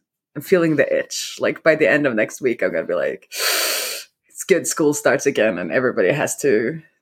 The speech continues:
to kind of structure up." Um, but yeah. And, uh, other than that, I've been doing work. I've been doing Outseta work. Um, I've been working with Outseta plus a WeWeb,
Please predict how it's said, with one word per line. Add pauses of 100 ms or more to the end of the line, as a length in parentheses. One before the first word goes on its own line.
(160)
to
kind
of (220)
structure
up." (460)
Um,
but
yeah. (480)
And,
uh,
other
than
that,
I've
been
doing
work.
I've
been
doing
Outseta
work. (160)
Um,
I've
been
working
with
Outseta
plus
a
WeWeb,